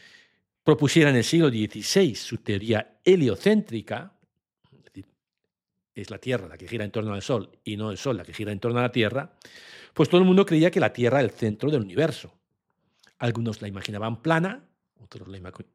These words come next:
la ima-, la imaginaban esférica, ya antes de Cristo había personas que decían que la Tierra era esférica.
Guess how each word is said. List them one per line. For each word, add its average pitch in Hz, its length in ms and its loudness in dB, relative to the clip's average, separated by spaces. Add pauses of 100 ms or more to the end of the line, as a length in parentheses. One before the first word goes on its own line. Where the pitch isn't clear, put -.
(180)
la 107 80 -18
ima-, 92 180 -18 (100)
la 104 380 -10
imaginaban 101 600 -6
esférica, 135 760 -2
ya 113 260 -2
antes 107 240 -2
de 98 100 -8
Cristo 104 300 -8
había 98 240 -6
personas 98 380 -12
que 98 80 -12
decían 92 360 -14 (300)
que - 80 -16
la 104 80 -12
Tierra 101 220 -6
era 98 100 -6
esférica. 127 560 -4